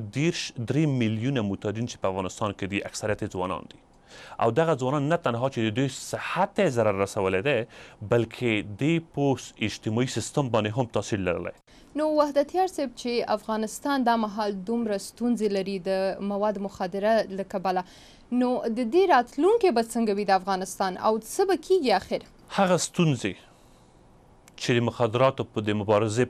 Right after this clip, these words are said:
Speaker 1: په خاطر شته دي، که دا ستونزې له منځه لاړې نه شي، یوه لویه سونامي په افغانستان کې جوړه شي. دا ستونزې اول، افغانستان دولت د نشهیي توکو پر وړاندې مبارزه به د دوی په اولویت کې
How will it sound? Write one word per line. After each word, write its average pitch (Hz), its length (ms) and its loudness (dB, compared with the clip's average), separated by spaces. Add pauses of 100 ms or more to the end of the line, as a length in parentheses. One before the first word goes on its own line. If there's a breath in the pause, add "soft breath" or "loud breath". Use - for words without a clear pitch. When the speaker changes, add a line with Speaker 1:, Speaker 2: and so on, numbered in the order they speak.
Speaker 1:
په - 0 -
خاطر - 420 -2 (380)
شته - 300 0
دي، 98 180 -2 (580 loud breath)
که 131 120 -2
دا 139 240 6
ستونزې 147 400 0
له 120 140 2
منځه 127 360 2 (100)
لاړې 127 220 4
نه 135 140 4
شي، 95 220 -4 (720 soft breath)
یوه 107 240 4
لویه 107 300 4
سونامي 95 380 -2
په 90 120 0
افغانستان 85 360 -2
کې - 180 -14
جوړه 69 120 -8
شي. - 240 -16 (800 loud breath)
دا 135 100 4
ستونزې 147 460 0
اول، 113 320 4 (1080 soft breath)
افغانستان 165 680 2 (1080)
دولت 117 600 2 (380)
د 120 140 4
نشهیي 165 240 2
توکو 165 280 2
پر 135 120 0
وړاندې 147 220 4
مبارزه 123 340 4
به 131 60 4
د 113 100 6
دوی 120 60 4
په 117 160 0
اولویت 104 260 4
کې 104 80 -4